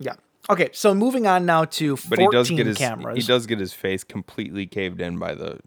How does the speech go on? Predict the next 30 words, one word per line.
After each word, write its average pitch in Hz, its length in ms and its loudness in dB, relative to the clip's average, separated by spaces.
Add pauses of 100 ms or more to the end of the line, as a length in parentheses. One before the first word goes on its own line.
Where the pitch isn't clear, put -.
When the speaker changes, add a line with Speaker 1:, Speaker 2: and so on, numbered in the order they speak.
Speaker 2:
end 92 180 -8
of 90 60 -12
the 92 80 -12
movie, 87 380 -12
so. - 160 -14
Speaker 1:
He, 151 560 -8 (160)
he 170 100 -6
does. 135 400 -6
That's 147 140 -10
a - 20 -10
good, 143 120 -6
it's 147 100 -8
a - 20 -12
good 156 180 -2
comeuppance. 123 540 -8 (160)
Speaker 2:
Yikes. - 460 -12 (260)
Speaker 1:
Um, 147 300 4 (160)
<clears throat> 139 160 -10
so 196 120 2
moving 226 360 4
on 190 160 4
to 180 180 0
fourteen 175 640 0
cameras, 127 580 -2
the 127 80 -8
most, 131 400 -2
um, 120 400 -4 (680)
the 147 220 -4
most 156 220 0
creative 170 640 0